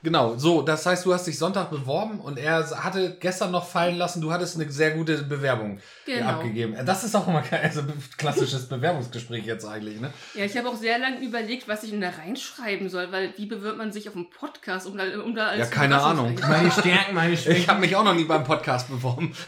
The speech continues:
Speaker 1: <laughs> Verrückt. <laughs> Das gibt's ja nicht. Und, äh, das heißt, äh, du hast dir überlegt, ja, dann fahr ich da einfach mal hin.
Speaker 2: Ja.
Speaker 1: Schnack ich mal mit denen eine Runde. Hast du dir auch überlegt, mit was du, wa-, was du, was du, was wir heute besprechen wollen, zufällig?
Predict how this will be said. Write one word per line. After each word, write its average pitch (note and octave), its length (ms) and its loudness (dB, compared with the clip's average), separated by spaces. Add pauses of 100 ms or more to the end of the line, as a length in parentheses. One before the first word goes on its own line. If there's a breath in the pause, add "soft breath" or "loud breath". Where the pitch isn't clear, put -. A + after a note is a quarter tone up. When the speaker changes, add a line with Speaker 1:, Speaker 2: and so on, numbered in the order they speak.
Speaker 1:
<laughs> - 800 4
Verrückt. A#2+ 500 -4 (300 loud breath)
<laughs> - 0 -
Das A3 460 2
gibt's D#3+ 200 -12
ja A2+ 120 -2
nicht. G#2+ 160 -6 (320 loud breath)
Und, D#3 260 0
äh, D3+ 220 -4
das D#3 220 -2
heißt, F3+ 380 0
äh, D3+ 400 -2 (960 soft breath)
du D3 260 2
hast F3+ 180 4
dir F3+ 140 8
überlegt, E3+ 380 4
ja, D3+ 180 8
dann C#3 100 6
fahr D3 180 2
ich D3 60 -4
da C#3+ 100 2
einfach C3+ 200 0
mal C3+ 140 2
hin. G#2+ 260 -2
Speaker 2:
Ja. G#2 180 -6 (200)
Speaker 1:
Schnack C3+ 340 -2
ich A#2+ 60 -6
mal A#2+ 120 0
mit G#2+ 180 -2
denen G#2+ 180 0
eine G2+ 80 -2
Runde. G#2 280 -6 (160 loud breath)
Hast D#3 180 -2
du F#3 40 4
dir D#3+ 80 6
auch D#3 60 4
überlegt, D3 340 2
mit B2+ 160 -2
was C#3+ 160 0
du, F#3+ 360 -6
wa-, C#3+ 180 -6
was C#3 260 -2
du, D#3+ 240 -2
was C#3+ 140 -4
du, D3+ 80 -10 (140)
was C3 160 -6
wir D3 60 -2
heute C#3+ 140 0
besprechen D#3 420 -8
wollen, F#3+ 220 -6
zufällig? G#3 480 -10